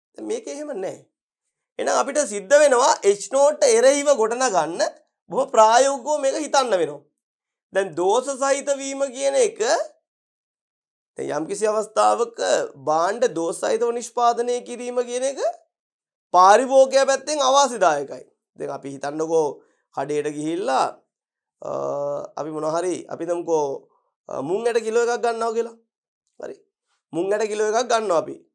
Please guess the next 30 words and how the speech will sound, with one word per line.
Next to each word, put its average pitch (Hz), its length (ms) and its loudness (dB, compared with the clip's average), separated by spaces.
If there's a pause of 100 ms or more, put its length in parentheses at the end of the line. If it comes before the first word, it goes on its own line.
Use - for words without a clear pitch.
(360)
හරි, 185 100 -10
උදේ 151 240 -8
ආහාරය 139 340 -2
සඳහා 156 320 -8 (260)
පිළියෙල 190 320 -4
කරගන්න 175 320 -2
මුං 220 180 -6
ඇට 202 140 -2
කිලෝ 196 200 -4
එකක් 240 140 -4
ගන්නවා. 160 320 -6 (600)
එතකොට 262 200 -2
මේ 277 120 2
මුං 214 240 -2
ඇට 247 160 4
කිලෝ 277 300 6
එකේ 277 420 0 (180)
නරක් 202 440 4
වූ 208 200 -2
ඇට, 196 200 4
එහෙම 226 240 2
නැත්නම් 214 260 -4
සවුත් 208 380 2
වූ 196 140 2
ඇට 180 160 0 (600)
විශාල 233 320 4
ප්‍රමාණයක් 247 400 0
තිබ්බොත් 233 220 -4
මොකද 254 200 0
වෙන්නේ? 247 340 -6